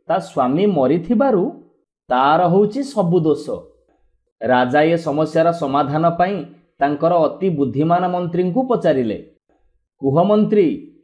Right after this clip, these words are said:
ଏଠାରେ କିଏ ଦୋଷୀ?" ମନ୍ତ୍ରୀ ସଙ୍ଗେ ସଙ୍ଗେ ମୁହଁରୁ ପାଳବିଣ୍ଡା କାଢ଼ି କହି ପକେଇଲେ,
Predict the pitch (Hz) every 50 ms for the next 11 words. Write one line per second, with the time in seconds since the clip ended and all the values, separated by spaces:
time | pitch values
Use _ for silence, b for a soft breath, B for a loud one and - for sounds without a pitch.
0 | _ _ - - 135 131 147 165 170 185 196 - - - 160 196 240 233 247 226
1 | 214 - - 143 110 - - - - _ _ _ _ _ _ _ _ _ _ _
2 | _ _ - 107 123 135 143 143 139 170 185 185 170 175 165 170 175 180 175 185
3 | 180 180 185 196 190 190 175 160 175 180 196 190 185 170 165 170 175 180 180 185
4 | 185 190 180 190 185 196 185 185 180 160 180 170 190 175 180 175 175 156 143 123
5 | 107 - -